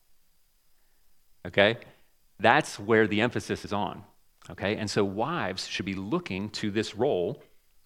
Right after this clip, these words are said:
to say, "I'm going to submit to the fact that the Lord has put my husband in a head role over me." Now, this has, now in all these submission relationships, wives, if your husband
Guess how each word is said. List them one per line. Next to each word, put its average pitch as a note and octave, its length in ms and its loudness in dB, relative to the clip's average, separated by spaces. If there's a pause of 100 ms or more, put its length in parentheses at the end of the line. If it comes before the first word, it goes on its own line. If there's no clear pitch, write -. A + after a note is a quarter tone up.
to - 100 -6
say, F#2 320 0 (340)
"I'm G2+ 180 0
going A#2 220 -2
to A#2+ 100 -6
submit G2 640 -4
to - 140 -6
the F2+ 100 -4
fact G2 380 0
that F2 200 -4 (480)
the F#2+ 80 0
Lord G#2+ 320 4
has G#2+ 140 -2
put - 300 -2
my A#2 180 0
husband F#2+ 520 -2 (320)
in G2 120 -2
a F#2 100 0
head G2+ 300 0
role G2 500 -2 (200)
over A#2 300 -4
me." E2 200 -12 (680)
Now, G#2+ 320 4 (1600)
this A2 180 -2
has, A#2+ 160 6
now G#2+ 180 4
in G#2 60 4
all A#2+ 120 6
these A#2 160 0
submission A2+ 600 2
relationships, A2 760 2 (1600)
wives, A2+ 400 4
if A#2 120 -2
your A2 120 2
husband G2 580 -2